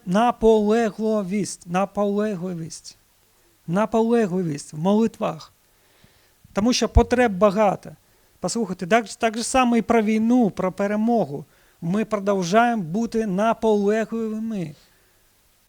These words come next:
Бо кожний, хто просить, одержує,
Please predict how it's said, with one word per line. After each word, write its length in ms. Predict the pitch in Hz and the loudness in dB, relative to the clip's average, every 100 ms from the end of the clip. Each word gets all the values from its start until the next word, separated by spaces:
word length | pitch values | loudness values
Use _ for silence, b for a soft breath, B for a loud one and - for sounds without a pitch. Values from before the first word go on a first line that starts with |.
| _ _ - B B B B B - | _ _ -20 B B B B B -12
Бо 260 | 147 165 214 | 2 6 6
кожний, 540 | 269 254 196 156 139 | 6 6 6 0 -6
хто 220 | - 151 | -8 -12
просить, 440 | 135 156 143 143 - | -8 -6 -6 -10 -14
одержує, 680 | 135 196 240 196 226 226 | 0 2 4 2 -2 -2